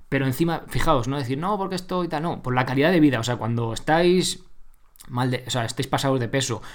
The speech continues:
o incluso no hacéis deporte, cuando hacéis ejercicio y estáis en forma, la calidad de vida, como te sientes, es que es de lo mejor, ¿vale? Lo otro, que, que el cuerpo te mejore, que pierdas grasa y tal, es un efecto secundario positivo, pero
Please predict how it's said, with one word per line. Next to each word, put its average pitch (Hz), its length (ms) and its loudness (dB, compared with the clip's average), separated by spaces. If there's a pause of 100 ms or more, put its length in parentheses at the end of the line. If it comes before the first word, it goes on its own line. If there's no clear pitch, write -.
(100)
o 117 40 -6
incluso 110 200 -4
no 123 60 0
hacéis 139 160 0
deporte, 143 520 0 (720)
cuando 123 340 2
hacéis 143 240 2
ejercicio 165 540 2
y 127 40 4
estáis 160 280 0
en 165 120 2
forma, 160 440 0
la 120 180 -2
calidad 120 240 -2
de 160 100 4
vida, 160 220 4
como 120 220 0
te 113 120 -6
sientes, 180 760 2 (400)
es 123 100 -12
que 160 120 0
es 160 40 0
de 160 60 4
lo 147 100 2
mejor, 135 300 2
¿vale? 143 300 2
Lo 113 120 -2
otro, 156 240 0
que, 107 540 -6 (240)
que 117 60 -4
el 110 100 -8
cuerpo 135 280 -2
te 147 80 0
mejore, 131 520 0
que 107 100 -6
pierdas 123 280 -4
grasa 127 260 -2
y 120 60 -4
tal, 139 260 0 (420)
es - 140 -6
un 139 100 0
efecto 127 920 -2
secundario 135 760 -2
positivo, 110 560 0
pero 120 380 -2